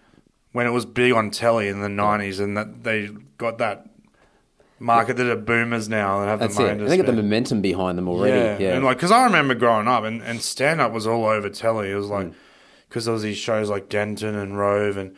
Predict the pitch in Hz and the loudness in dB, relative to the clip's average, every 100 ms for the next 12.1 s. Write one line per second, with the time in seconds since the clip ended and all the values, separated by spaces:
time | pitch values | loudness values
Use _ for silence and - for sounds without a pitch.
0 | - _ - 110 110 - 139 135 120 107 | -20 _ -8 -4 -4 0 2 2 2 0
1 | 95 95 98 98 95 92 98 101 98 98 | -2 -4 -4 -2 -4 -4 -4 -4 -4 -8
2 | 104 - - - 170 151 143 123 113 123 | -12 -14 -6 2 4 4 4 4 2 0
3 | 107 104 135 151 151 180 202 135 117 113 | 0 -2 -2 0 2 2 4 2 2 -2
4 | - 120 113 107 113 127 107 107 101 - | -4 -2 -2 -2 0 0 -2 -8 -10 -16
5 | - - 123 147 151 165 175 143 131 117 | -18 -4 0 2 2 4 4 4 2 2
6 | 113 110 104 107 110 107 101 113 113 113 | 0 2 0 0 2 2 0 -2 0 0
7 | 104 - 110 107 107 104 104 98 95 - | -2 -6 -4 -4 -4 -6 -8 -12 -14 -20
8 | - - 101 87 - _ - 101 92 - | -14 -4 -2 -2 -8 _ -4 -2 -2 -2
9 | 110 98 98 92 95 92 92 - - 104 | -2 -2 -2 -4 -4 -10 -18 -20 -8 -4
10 | 101 95 107 104 101 98 98 98 - - | -4 -4 -4 -4 -4 -8 -12 -14 -20 -20
11 | - - - - - 135 117 110 101 110 | -20 -20 -20 -20 0 2 2 0 0 0
12 | 107 | -2